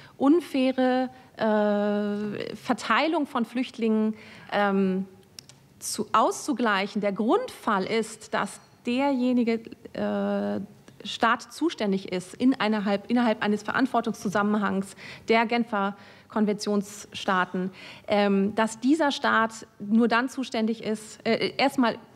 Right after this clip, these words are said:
grundsätzlich zuständig ist für das Asylverfahren, ähm, in dem sich auch der Asylantragsteller befindet. Ähm, und, äh, nur ganz, äh,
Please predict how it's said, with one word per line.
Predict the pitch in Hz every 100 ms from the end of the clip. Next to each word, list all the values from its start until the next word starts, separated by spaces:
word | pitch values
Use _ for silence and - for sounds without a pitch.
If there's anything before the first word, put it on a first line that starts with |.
| 202
grundsätzlich | 226 320 233 214 214 214 -
zuständig | - 233 202 196 196
ist | 202 196 -
für | - - 240 233 226 220 -
das | 196 214
Asylverfahren, | 208 208 208 196 196 185 185 190 202 - - - -
ähm, | 202 190 185 196
in | 208 214
dem | 202
sich | 196 - -
auch | 190 196 - -
der | -
Asylantragsteller | 202 196 196 196 190 202 185 190
befindet. | 196 262 294 349 359 - - - - - -
Ähm, | - 233 233 226 220 220
und, | 240 220
äh, | - 220 214 214
nur | 240 247
ganz, | 233 311
äh, | -